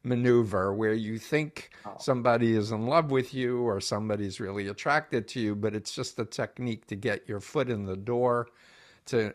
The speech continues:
Speaker 1: you know, inveigle you, and then incrementally, uh, spoon feed you what they think you're willing to swallow. And, um, and w-, honestly, what's happening today in twenty twenty-two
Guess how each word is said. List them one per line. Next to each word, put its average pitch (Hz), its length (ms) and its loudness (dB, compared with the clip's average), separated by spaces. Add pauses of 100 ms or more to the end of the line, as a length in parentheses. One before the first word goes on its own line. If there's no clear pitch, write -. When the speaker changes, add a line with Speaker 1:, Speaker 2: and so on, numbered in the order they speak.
Speaker 1:
you 107 120 -2
know, 98 160 -4 (120)
inveigle 113 640 4
you, 110 240 4
and 104 160 0
then 110 240 -2
incrementally, 110 1160 -2 (380)
uh, 107 240 0
spoon 165 520 0
feed 110 380 0
you 101 260 0
what 104 380 0
they 110 260 2
think 117 320 -6
you're 113 140 2
willing 107 380 0
to 104 180 -8
swallow. 123 920 0 (920)
And, 110 640 -2
um, 117 500 4 (100)
and 113 280 -4 (460)
w-, 123 220 -6
honestly, 147 560 2
what's 113 260 4
happening 135 520 0
today 151 420 0
in 107 140 -2
twenty 117 360 -2
twenty-two 123 1000 -2